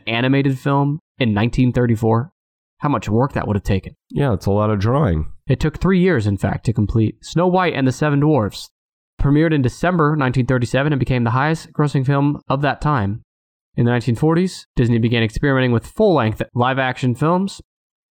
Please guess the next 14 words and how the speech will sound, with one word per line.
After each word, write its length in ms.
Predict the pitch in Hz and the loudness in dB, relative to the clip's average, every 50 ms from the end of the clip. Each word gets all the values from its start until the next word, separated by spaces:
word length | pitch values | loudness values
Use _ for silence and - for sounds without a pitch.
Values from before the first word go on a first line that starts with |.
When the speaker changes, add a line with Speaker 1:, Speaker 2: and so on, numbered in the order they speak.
| _ _ | _ _
Speaker 1:
and 280 | - 131 127 123 120 - | -2 0 2 2 2 2
Disney 260 | 151 156 151 160 156 | 0 0 2 2 2
had 220 | 147 147 139 127 | 2 2 2 0
its 200 | 117 101 - - - | 0 -2 -4 -8 -10
first 380 | - - 208 196 180 - - | -2 0 0 0 0 -2 -8
fully 400 | - - - - 220 240 220 165 | -16 -8 -2 0 2 2 4 2
live-action 600 | 135 123 117 110 107 113 107 104 - - 120 110 | 2 2 2 2 2 0 0 -2 -2 -2 -2 -2
film 240 | - - 117 113 110 | 0 0 0 2 2
in 80 | 110 110 | 2 2
nineteen 320 | 127 139 135 - 135 127 | 0 0 -2 0 -2 -2
fifty 340 | 113 - 135 120 - 127 127 | 0 0 -2 -2 0 0 2
with 240 | 113 107 104 - - - | 2 2 0 0 -2 -8
Treasure 400 | - - - 139 139 147 156 147 | -8 -4 -2 -2 0 0 0 0
Island. 400 | 143 135 123 110 110 120 139 147 | 0 0 0 0 0 0 -2 -4